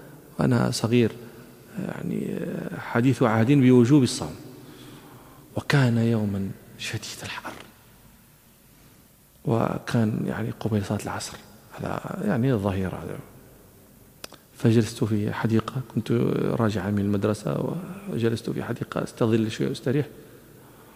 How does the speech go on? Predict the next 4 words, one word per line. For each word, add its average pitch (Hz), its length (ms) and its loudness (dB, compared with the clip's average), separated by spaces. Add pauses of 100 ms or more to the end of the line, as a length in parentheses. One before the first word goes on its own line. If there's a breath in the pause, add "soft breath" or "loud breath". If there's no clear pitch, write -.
(1120 loud breath)
وجلست 113 760 2
أمام 110 460 2
نافورة 101 520 0 (100)
ماء، 95 260 -8